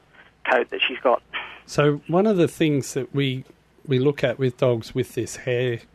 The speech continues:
Speaker 2: loss when we have reports of that is to look at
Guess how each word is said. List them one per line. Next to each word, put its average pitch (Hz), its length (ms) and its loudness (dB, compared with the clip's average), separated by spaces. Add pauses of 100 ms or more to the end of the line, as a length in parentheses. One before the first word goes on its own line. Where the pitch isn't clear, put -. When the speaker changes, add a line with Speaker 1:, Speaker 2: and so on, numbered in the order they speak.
(120)
Speaker 2:
loss 117 300 0
when 113 180 -6
we 113 220 -4 (540)
have 117 280 -6
reports 175 460 -2
of 113 60 -2
that 95 200 -10 (400)
is 123 160 -4
to 135 100 2
look 147 200 2
at 117 100 -2